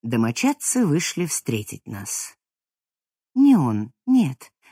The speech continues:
он ведь всегда держался в стороне. Мария,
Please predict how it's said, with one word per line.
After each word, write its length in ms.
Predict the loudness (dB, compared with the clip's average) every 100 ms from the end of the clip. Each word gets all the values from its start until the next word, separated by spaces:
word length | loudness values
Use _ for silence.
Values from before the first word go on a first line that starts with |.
| _
он 160 | 2 4
ведь 160 | 2
всегда 400 | 0 -2 2 2
держался 540 | 2 2 2 2 0 -4
в 40 |
стороне. 560 | -4 0 0 0 -4 -14 _ _ _ -2
Мария, 560 | 2 4 4 0 -4